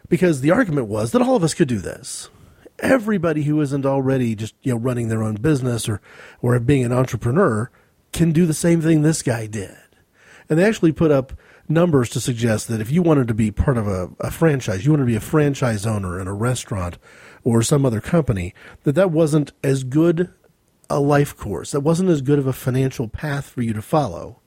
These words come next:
as this sort of, you know, stock market trading activity would be. And I was sitting there thinking to myself, what would happen to our economy if everybody did this?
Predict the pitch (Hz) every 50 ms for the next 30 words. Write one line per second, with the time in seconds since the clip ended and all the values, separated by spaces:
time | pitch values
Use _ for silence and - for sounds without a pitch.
0 | _ _ _ - 131 113 104 117 117 - - - 127 107 98 101 101 - - -
1 | - _ _ _ _ _ _ _ _ _ _ - 107 90 90 107 - - - 120
2 | 110 104 - 110 101 98 - 117 - - - 160 131 107 101 101 101 95 104 -
3 | - 202 226 180 113 101 85 87 92 87 98 87 - - - - _ _ _ _
4 | _ _ _ _ _ _ _ - - _ _ - 165 202 220 202 - - - -
5 | 277 285 226 160 117 95 90 - - - - _ _ _ _ _ - - 226 220
6 | - 226 208 180 151 135 117 110 - - 120 101 90 90 87 - - - _ _
7 | _ _ _ _ _ _ _ _ _ _ _ _ _ _ _ 165 220 - - 220
8 | 254 247 190 170 185 226 262 - 233 208 175 180 170 160 156 147 151 - - -
9 | 208 208 185 131 98 87 85 - 147 165 - _ _ _ _ _ _ _ _ -
10 | 196 - - _ _ 190 175 160 165 165 185 190 175 135 127 120 127 131 139 127
11 | 135 175 202 196 147 117 - 76 60 - - - - - - - - - -